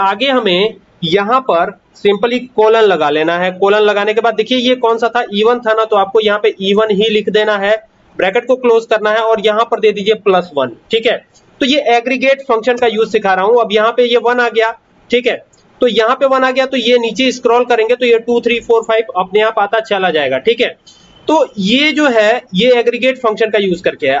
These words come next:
आप simply भी कर सकते हैं लेकिन aggregate function को यूज़ करने का एक अलग फायदा है। वो क्या फायदा है आपको बताता हूं। देखिए यहां पर अगर मैं serial number insert कराता हूं, जैसे मान लीजिए यहां पर मैं कर देता हूं वन, यहां पे कर देता हूं टू,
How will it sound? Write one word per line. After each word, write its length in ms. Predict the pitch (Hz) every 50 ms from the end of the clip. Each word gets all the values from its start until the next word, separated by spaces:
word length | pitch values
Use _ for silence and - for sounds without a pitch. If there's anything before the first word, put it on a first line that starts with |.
| - 185
आप 220 | 208 220 220 - 240
simply 340 | 226 220 214 254 254 285 285
भी 80 | 302 285
कर 160 | 294 285 254 262
सकते 260 | 277 247 _ - 247
हैं 220 | 226 233 262 262 _ _ _ _ _ -
लेकिन 280 | 208 233 240 294 277 214
aggregate 540 | 214 226 226 226 247 262 254 262 269 269 269
function 340 | - 240 226 214 247 247 240
को 100 | 254 247
यूज़ 240 | 214 214 240 233 -
करने 180 | 247 220 233 233
का 120 | 240 247
एक 140 | 240 233 226
अलग 280 | 190 185 208 220 220 -
फायदा 280 | - 208 202 202 220 214
है। 120 | 202 214 220
वो 120 | 208 226 220
क्या 200 | 214 - 240 240
फायदा 260 | 233 233 226 220 233
है 100 | 233 226
आपको 220 | 226 220 220 214
बताता 300 | 196 202 202 208 - 220
हूं। 100 | 214 208
देखिए 340 | 202 226 226 - 233 185 139 - _ _ - - - - - - - 277
यहां 340 | 175 214 220 214 262 302
पर 260 | 294 - 220 190 190 220 233 - - -
अगर 260 | 190 190 220 247 254
मैं 160 | 254 254 254
serial 340 | 240 247 226 202 214 220 214 208
number 220 | 202 202 214 208
insert 320 | 196 190 190 190 165 -
कराता 280 | - 156 139 135 131 160
हूं, 80 | 170 170
जैसे 200 | 180 180 185 196
मान 160 | 185 190 196
लीजिए 220 | 202 190 185 180
यहां 200 | 180 170 165 170
पर 160 | 170 - 185
मैं 120 | 180 180 175
कर 100 | 175 175
देता 240 | 165 170 165 - 170
हूं 80 | 165 160
वन, 220 | 170 180 185 175 175 - _ _ _ _ _ _ _ _ - - - - - 151
यहां 120 | 143 143
पे 80 | 147 160
कर 120 | 151 156
देता 240 | 147 151 151 151 151
हूं 80 | 143 143
टू, 260 | 135 - 143 123 110